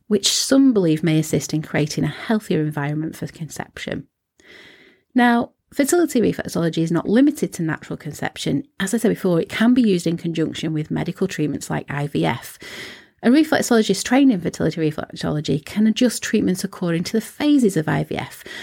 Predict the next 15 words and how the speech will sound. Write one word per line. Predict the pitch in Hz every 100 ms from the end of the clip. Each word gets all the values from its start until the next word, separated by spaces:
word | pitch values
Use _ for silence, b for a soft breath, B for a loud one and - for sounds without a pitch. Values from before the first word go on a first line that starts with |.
| B
from | B -
drug | 170 247 262
protocols | - 254 - - 233 233 226
to | - 180
embryo | 208 220 214 202
transfer, | - 196 - - 185 185 B B B
aiming | 233 262
to | 262 262
support | - 220 185 -
the | 160
body | 160 156
through | - 165
this | 160 -
intense | 156 151 - 160 -
process. | - 143 147 - - - -